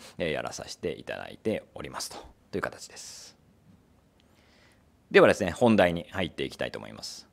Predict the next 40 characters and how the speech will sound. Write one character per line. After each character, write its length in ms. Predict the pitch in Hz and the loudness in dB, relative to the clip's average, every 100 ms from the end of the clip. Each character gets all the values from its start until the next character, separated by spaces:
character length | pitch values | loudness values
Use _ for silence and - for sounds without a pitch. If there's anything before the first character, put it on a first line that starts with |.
| _ | _
で、 80 | - | 0
本 200 | 131 196 | 2 4
題 140 | 202 | 6
と 80 | 208 | 6
し 80 | 202 | 4
て 80 | - | 6
は、 80 | 123 | 6
ま 100 | 143 | 6
ず 140 | 120 | 6
ア 100 | 110 | 4
イ 120 | 165 | 2
テ 120 | 165 | -2
ィ 40 | 180 | -2
ー 40 | |
パ 120 | - 175 | 0 0
ス 80 | |
ポ 140 | - 185 | 2 0
ー 40 | |
ト 120 | - | 0
っ 20 | 98 | -6
て 300 | - 123 107 | 2 2 6
ど 160 | 160 | 4
ん 40 | 156 | 4
な 120 | 110 | -2
試 100 | - | -2
験 180 | 120 82 | -2 0
か 120 | 76 | -2
と 100 | - - | -2 -6
い 140 | 87 | -4
う 60 | 90 | -2
お 40 | |
話 280 | 82 76 80 | -2 -4 -8
で 40 | |
す 80 | - | -6
ね、 200 | 110 104 - - | -6 -6 -14 -10
に 120 | - | -4
な 80 | 82 | -4
り 80 | 60 | -6
ま 120 | 50 | -10
す。 160 | - | -16